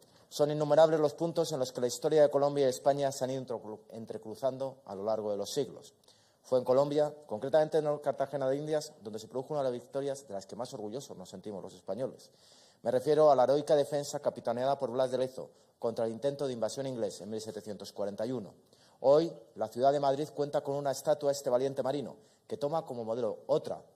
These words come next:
más antigua, que existe frente al fuerte de San Felipe de Barajas, en Cartagena de Indias. Pero hay otro punto de encuentro que, como alcalde de Madrid,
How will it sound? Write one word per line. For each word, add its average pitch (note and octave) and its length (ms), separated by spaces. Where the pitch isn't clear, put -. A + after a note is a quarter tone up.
más G#2 180
antigua, B2 460
que - 80
existe E3 420
frente A#2+ 300
al A2 80
fuerte D3 560
de A2 80
San A2 200
Felipe B2+ 360
de B2+ 80
Barajas, G2 580
en G2+ 120
Cartagena F#2 580
de G#2+ 80
Indias. F2 440
Pero C3+ 140
hay E3+ 60
otro F3+ 220
punto E3 240
de D3 80
encuentro E3 720
que, A2+ 100
como A#2 180
alcalde C#3+ 380
de C3 80
Madrid, A#2+ 360